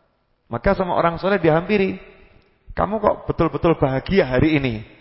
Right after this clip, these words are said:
Nggak seperti yang lain. Yang lain ini stres, bingung. Kamu kok bahagia?" Jawaban dia sederhana. "Ngapain saya stres? Saya budak. Saya bu-, budak.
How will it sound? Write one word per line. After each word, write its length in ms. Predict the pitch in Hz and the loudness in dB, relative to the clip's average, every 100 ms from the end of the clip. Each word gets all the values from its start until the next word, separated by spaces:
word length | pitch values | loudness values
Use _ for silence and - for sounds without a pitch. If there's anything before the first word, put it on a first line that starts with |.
| _ _ | _ _
Nggak 320 | - 139 - | -6 -6 -2
seperti 240 | - 156 170 | 0 2 2
yang 160 | 170 | 2
lain. 400 | 165 175 160 110 101 - - _ _ _ _ | 2 4 2 0 -8 -18 -20 _ _ _ _
Yang 200 | 151 156 | -4 2
lain 160 | 160 185 196 | 2 2 -2
ini 60 | 190 | -6
stres, 400 | - 175 180 175 | 2 4 4 2
bingung. 400 | 151 160 147 127 | -2 2 0 0
Kamu 160 | 147 170 | -4 -2
kok 240 | 165 135 | -2 0
bahagia?" 560 | 131 127 127 127 104 - - - _ _ _ - | 2 2 2 0 -2 -4 -16 -20 _ _ _ -12
Jawaban 480 | - 110 117 127 117 | -4 -2 0 -2 0
dia 160 | 135 135 | 0 0
sederhana. 560 | - 117 107 107 104 - - _ _ _ _ _ | -4 -4 -2 -4 -8 -12 -20 _ _ _ _ _
"Ngapain 480 | - 110 170 240 254 | -8 -2 0 0 -2
saya 240 | 220 190 160 | 0 2 2
stres? 320 | 151 143 127 - - _ - - | -2 -2 -4 -8 -20 _ -20 -14
Saya 320 | - 139 170 - | -4 0 0 -2
budak. 400 | 139 - 180 - - - - - _ _ _ _ _ _ | -4 2 2 2 -10 -20 -20 -20 _ _ _ _ _ _
Saya 240 | - 151 | -2 0
bu-, 240 | 175 175 262 - - _ _ 147 | 2 0 -2 -8 -20 _ _ -2
budak. 240 | 180 175 | 0 0